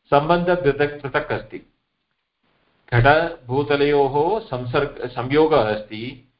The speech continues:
किन्तु नीलरूपस्य घटे समवायत्वेन वर्तते इति कृत्वा समवायसंसर्गः अस्ति।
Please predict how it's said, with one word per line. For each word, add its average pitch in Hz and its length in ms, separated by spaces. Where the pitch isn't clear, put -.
किन्तु 135 320
नीलरूपस्य 151 1200
घटे 127 520
समवायत्वेन 156 920
वर्तते 135 500
इति 127 180
कृत्वा 123 320
समवायसंसर्गः 123 1300
अस्ति। 123 640